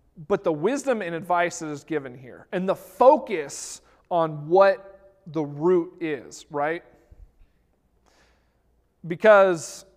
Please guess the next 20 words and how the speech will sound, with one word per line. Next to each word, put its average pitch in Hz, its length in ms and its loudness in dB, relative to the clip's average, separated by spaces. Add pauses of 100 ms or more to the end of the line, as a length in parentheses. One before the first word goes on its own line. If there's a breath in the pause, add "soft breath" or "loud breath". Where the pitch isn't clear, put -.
(200)
it's 226 200 -6
no 269 220 0
secret, 185 460 -6
there's 175 260 -2 (100)
a, 151 280 -4 (100)
not 180 200 -2
a - 20 -2
lot 170 180 0
of 165 80 -8
secrets 160 260 -8
here, 170 140 -6
but 151 320 -6 (280 soft breath)
money 320 280 0
can 277 160 -8
be 196 80 -6
a 185 60 0
really 165 260 -2
tricky 156 380 -8
thing, 131 340 -14
right? 139 300 -10